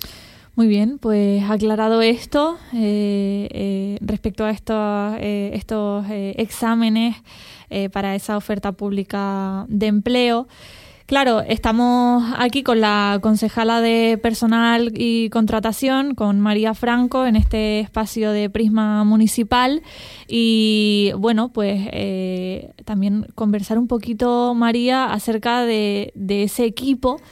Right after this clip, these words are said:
que hay disponible, eh, desde el Ayuntamiento de Puerto del Rosario. En este caso, pues, bueno, mm,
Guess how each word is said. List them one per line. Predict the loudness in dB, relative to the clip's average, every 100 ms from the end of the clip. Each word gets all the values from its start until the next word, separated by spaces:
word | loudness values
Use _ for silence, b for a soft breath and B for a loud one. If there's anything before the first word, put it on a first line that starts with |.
| B B B B
que | 0 2
hay | 4 4 4 2
disponible, | 2 0 0 2 4 4 2 0 -2 -4
eh, | -2 0 -2 -2 -2
desde | -2 0
el | 0
Ayuntamiento | 2 2 2 2 2
de | 2 2 0
Puerto | -2 -2 0
del | 0 0
Rosario. | -2 0 0 0 -2 -6 B B B
En | 0
este | 2 -2
caso, | -2 0 0 0
pues, | -2 0 0 -2 -2 -4 -2
bueno, | -2 0 0 -2
mm, | -4 -4